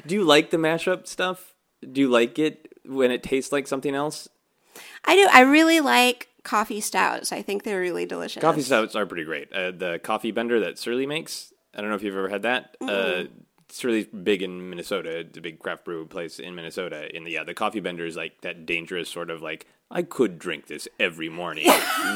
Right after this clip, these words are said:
Speaker 1: No problem."
Speaker 2: Saint Archer makes a really good, uh, co-, coffee brown ale.
Speaker 1: Yeah.
Speaker 2: Yeah, you just, it, yeah, it's, it's dangerous that way 'cause it tastes like coffee, but it's alcoholic.
Speaker 1: <laughs> The best kind.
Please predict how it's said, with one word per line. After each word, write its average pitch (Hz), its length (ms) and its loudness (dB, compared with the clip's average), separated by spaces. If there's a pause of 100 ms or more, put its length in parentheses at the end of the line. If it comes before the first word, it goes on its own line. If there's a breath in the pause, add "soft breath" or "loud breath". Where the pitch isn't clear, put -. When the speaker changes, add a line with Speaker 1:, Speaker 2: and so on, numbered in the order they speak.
Speaker 1:
No 127 200 8
problem." 107 640 4 (960 loud breath)
Speaker 2:
Saint 277 240 -4
Archer 262 320 0
makes 208 220 -4
a 208 60 -2
really 185 300 0
good, 170 460 -2
uh, 180 220 -2
co-, - 180 -8 (120)
coffee 175 300 -6
brown 143 300 -8
ale. - 500 -14
Speaker 1:
Yeah. 98 320 0
Speaker 2:
Yeah, - 220 -10
you 185 180 -8
just, 185 460 -10 (440)
it, 247 260 -4
yeah, 247 320 4
it's, 190 220 -8
it's 208 220 -8
dangerous 214 460 -4
that 165 240 -4
way 160 520 -12 (100)
'cause 190 140 -10
it 190 120 -10
tastes 214 300 -6
like 196 200 -4
coffee, 208 460 -4
but 160 120 -6
it's - 120 -12
alcoholic. 180 800 0
Speaker 1:
<laughs> - 1040 -2
The 139 160 6
best 143 320 -2
kind. 117 260 -4